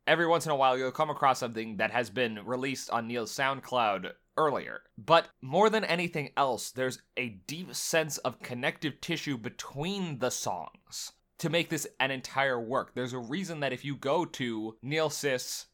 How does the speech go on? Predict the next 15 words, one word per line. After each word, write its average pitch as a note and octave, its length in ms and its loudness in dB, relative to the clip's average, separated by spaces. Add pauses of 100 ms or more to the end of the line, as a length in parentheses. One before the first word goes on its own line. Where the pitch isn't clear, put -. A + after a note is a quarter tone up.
dot B2 300 0
com F#2+ 500 -2
slash C3+ 420 6
mouth B2+ 320 2
moods, E2 520 -12 (100)
you'll C#3+ 200 2
get C#3 440 4
the C#3+ 180 0
entire D3 560 2
album B2+ 360 6
as A2 260 -2
one B2+ 540 2
single C3+ 440 -2
music C3 400 -2
file. - 440 -12